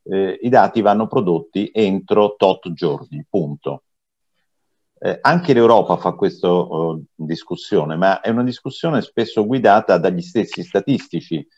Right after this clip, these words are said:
più che dalla politica. Ecco, io credo che con il piano nazionale di, eh, ripresa e resilienza, con la necessità di monitorare quello che avviene, eh, in, eh, questi, a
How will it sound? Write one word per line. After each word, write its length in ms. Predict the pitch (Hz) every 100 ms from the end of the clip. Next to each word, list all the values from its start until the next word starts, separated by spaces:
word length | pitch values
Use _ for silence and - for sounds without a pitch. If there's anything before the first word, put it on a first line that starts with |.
| _ _
più 240 | - 113
che 160 | 98 95
dalla 220 | 90 87
politica. 640 | 87 82 73 - - 76 -
Ecco, 220 | 107 113
io 140 | 151
credo 400 | 160 113 123 110
che 340 | - 120 95 - _ _ _
con 180 | 98 95
il 140 | 90
piano 340 | 123 110 98
nazionale 920 | 90 87 87 92 92 98 87 82 78 _ _ _
di, 540 | 82 98 101 90 80 -
eh, 480 | 78 71 67 69 _ _ _ _
ripresa 600 | 80 85 - 131 98 95
e 60 |
resilienza, 960 | 87 95 135 117 101 127 131 101 87 - _ _
con 380 | - 110 107 101
la 100 | 92
necessità 580 | 87 87 87 - 98 120
di 120 | 107
monitorare 880 | 92 95 95 101 104 117 82 78 - _ _ _ _ _ - _ _ _
quello 240 | 117 98
che 120 | 87 92
avviene, 640 | 80 104 92 82 80 73 _ _ _
eh, 300 | - 82 87
in, 280 | 87 87 87
eh, 500 | 82 78 76 73 71 -
questi, 800 | 113 - _ 87 80 80 76 -
a 160 | 80